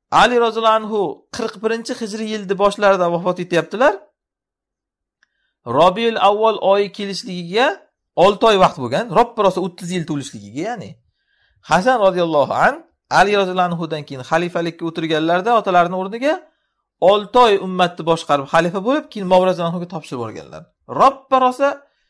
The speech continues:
o'ttiz yil bo'lgan Robiul Avval oyida, qirq birinchi hijriy yilning Robiul Avval oyida xalifalikni Muaviya roziyallohu anhuga topshirib yuborganlar. Mana bu haqiqiy Rasululloh sollallohu alayhi vasallamning mo'jizalari bu. Minhoj asosidagi xilofat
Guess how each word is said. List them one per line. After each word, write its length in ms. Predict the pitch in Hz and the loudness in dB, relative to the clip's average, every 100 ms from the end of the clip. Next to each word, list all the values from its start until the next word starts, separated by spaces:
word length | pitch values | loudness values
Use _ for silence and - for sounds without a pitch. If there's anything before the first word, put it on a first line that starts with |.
| _ - | _ -14
o'ttiz 300 | 196 - 202 | -14 -14 -14
yil 120 | 202 185 | -12 -8
bo'lgan 240 | 190 254 190 | -4 -2 2
Robiul 460 | 135 180 214 208 | 4 4 4 2
Avval 320 | 180 190 196 | 2 4 4
oyida, 360 | 156 127 104 - - _ _ _ - | 2 0 -2 -8 -12 _ _ _ -10
qirq 200 | 202 180 | -8 -8
birinchi 360 | 170 180 190 190 | -6 -4 -4 -8
hijriy 400 | 185 175 185 202 | -8 -8 -6 -6
yilning 400 | 185 180 180 214 294 - _ _ _ _ | -4 -2 -4 -6 -10 -18 _ _ _ _
Robiul 480 | 117 151 170 202 196 | 2 4 4 0 2
Avval 400 | 180 185 202 185 | 2 4 4 2
oyida 420 | 165 170 160 208 370 359 _ _ _ | 4 2 2 0 -2 -6 _ _ _
xalifalikni 520 | - 170 180 185 185 175 | 0 0 2 0 -2 -2
Muaviya 220 | 175 175 | 0 0
roziyallohu 240 | 160 165 | 0 -2
anhuga 140 | 170 165 | -4 -6
topshirib 240 | 143 127 | -10 -10
yuborganlar. 380 | 104 95 95 90 | -10 -10 -10 -8
Mana 220 | 127 165 | -6 -6
bu 100 | 185 208 - _ | -8 -12 -14 _
haqiqiy 500 | - 190 190 190 190 | -4 -4 -6 -12 -10
Rasululloh 380 | 151 147 156 | -10 -10 -12
sollallohu 160 | 151 151 | -16 -16
alayhi 80 | 143 | -12
vasallamning 300 | 135 135 139 | -10 -10 -12
mo'jizalari 540 | 127 120 123 113 101 92 | -14 -10 -8 -6 -8 -10
bu. 100 | - _ _ _ _ _ _ _ _ _ _ _ _ _ _ _ _ _ 139 | -18 _ _ _ _ _ _ _ _ _ _ _ _ _ _ _ _ _ -10
Minhoj 380 | 156 160 208 202 | -8 -2 -2 0
asosidagi 540 | 170 175 170 180 165 | -4 -4 -6 -8 -8
xilofat 440 | 156 175 175 220 | -2 2 2 2